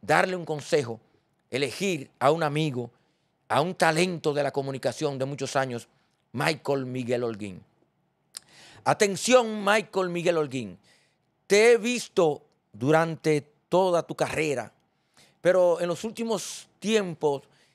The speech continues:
he estado dándote consejo y tú parece, tú pareces que no le ha dado, le ha puesto atención. Michael, presentar en televisión, atención, Michael Miguel Holguín, mi amigo, mi hermano, presentar en televisión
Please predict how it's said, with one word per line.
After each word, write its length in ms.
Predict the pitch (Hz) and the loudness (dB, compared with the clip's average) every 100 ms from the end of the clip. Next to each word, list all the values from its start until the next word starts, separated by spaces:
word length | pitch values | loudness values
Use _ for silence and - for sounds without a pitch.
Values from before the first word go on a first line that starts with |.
| _ | _
he 80 | 156 | 0
estado 360 | 180 - 170 170 | 4 6 6 4
dándote 400 | 170 175 170 170 | 2 0 -4 -6
consejo 320 | 147 156 143 | -6 -6 -6
y 60 | 131 | -4
tú 140 | 165 | -2
parece, 520 | 143 147 139 139 127 - _ _ | 0 0 -2 -4 -8 -14 _ _
tú 100 | 151 | -2
pareces 440 | 156 147 156 - - | 2 2 0 -4 -4
que 100 | 135 | -2
no 380 | 139 143 135 - | 0 -2 -2 -2
le 160 | 123 | -2
ha 60 | 120 | 0
dado, 380 | 120 120 110 - | 0 -2 -6 -4
le 100 | 113 | -4
ha 80 | 117 | -2
puesto 280 | 123 - 110 | -4 -6 -6
atención. 520 | 110 101 - 87 76 _ _ _ _ | -8 -10 -10 -14 -14 _ _ _ _
Michael, 580 | - 147 170 120 107 90 - _ _ _ _ _ _ _ _ - | -6 -2 0 -2 -10 -12 -16 _ _ _ _ _ _ _ _ -6
presentar 800 | 127 131 156 143 - 220 254 226 | -4 -2 -4 -2 4 6 6 4
en 100 | 196 | -2
televisión, 880 | 190 190 170 - 175 180 147 120 - _ _ _ _ - | 0 0 -4 -6 2 2 2 -6 -14 _ _ _ _ -8
atención, 720 | - 151 131 180 202 185 165 | -4 -4 -4 0 0 0 0
Michael 500 | 185 202 - 170 165 | 2 0 0 -2 -2
Miguel 360 | 160 135 170 | -4 0 2
Holguín, 400 | 151 139 175 165 | 2 0 -2 -2
mi 120 | 147 143 | -6 -6
amigo, 320 | 143 165 160 | -4 -4 -2
mi 140 | 151 | -4
hermano, 500 | 143 139 143 151 127 - _ _ _ _ _ - | -4 -2 0 0 -2 -12 _ _ _ _ _ 2
presentar 680 | 170 185 180 170 196 240 | 2 2 -4 4 8 8
en 120 | 240 226 | 6 4
televisión 800 | 226 226 202 202 214 185 165 | 4 4 2 4 4 4 -4